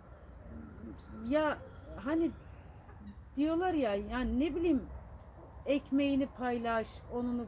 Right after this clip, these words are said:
paylaş. Ya paylaşıyoruz yine olmuyor. Yaşıyoruz, yaşatıyoruz yine olmuyor. Uğraşıyoruz yine olmuyor. Olmuyor ya. Ya insanlar ne istiyor ben anlamıyorum. Gerçekten anlamıyorum ya.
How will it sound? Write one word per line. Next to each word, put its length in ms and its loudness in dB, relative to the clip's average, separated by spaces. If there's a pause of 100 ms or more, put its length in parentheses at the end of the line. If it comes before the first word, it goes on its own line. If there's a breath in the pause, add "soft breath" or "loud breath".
paylaş. 560 -2
Ya 280 6
paylaşıyoruz 800 0
yine 180 2
olmuyor. 420 0 (1300)
Yaşıyoruz, 680 4
yaşatıyoruz 640 0 (100)
yine 220 -4
olmuyor. 440 -4 (140)
Uğraşıyoruz 880 0
yine 200 0
olmuyor. 440 -2 (640)
Olmuyor 520 2
ya. 460 4 (800)
Ya 200 4
insanlar 680 4
ne 120 6
istiyor 360 0
ben 140 4
anlamıyorum. 680 2
Gerçekten 520 -4
anlamıyorum 600 -6
ya. 120 -12